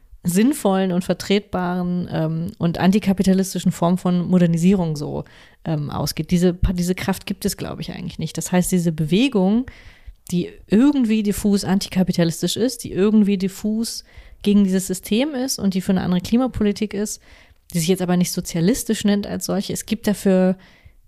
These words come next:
diese, es gibt nicht diese Form gerade und sie könnte auch nicht einfach zur Linken gehen. Das ist, glaube ich, ein bisschen die Tragik daran jetzt, dass auch Janine Wissler,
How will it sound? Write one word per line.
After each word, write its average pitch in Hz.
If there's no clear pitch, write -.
diese, 180
es -
gibt 226
nicht 202
diese 185
Form 190
gerade 143
und 165
sie 165
könnte 202
auch 160
nicht 190
einfach 180
zur -
Linken 208
gehen. 151
Das 160
ist, 180
glaube 175
ich, 170
ein 190
bisschen 185
die 170
Tragik 202
daran 160
jetzt, 180
dass 160
auch -
Janine 185
Wissler, 175